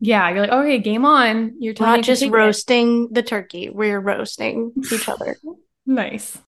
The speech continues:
Speaker 1: Yeah, you have Friendsgiving this weekend. That can be your update. I have nothing going on, so, well,
Speaker 2: I have a,
Speaker 1: it's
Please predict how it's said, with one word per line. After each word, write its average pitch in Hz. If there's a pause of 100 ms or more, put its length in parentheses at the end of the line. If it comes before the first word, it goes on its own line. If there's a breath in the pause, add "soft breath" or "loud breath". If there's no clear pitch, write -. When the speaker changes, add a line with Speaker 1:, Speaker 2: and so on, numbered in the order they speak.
(260)
Speaker 1:
Yeah, 294
you 226
have 269
Friendsgiving 269
this 190
weekend. 220
That 214
can 220
be 214
your 202
update. 196
I 196
have 196
nothing 196
going -
on, 180
so, -
well, 247
Speaker 2:
I -
have 208
a, 359
Speaker 1:
it's -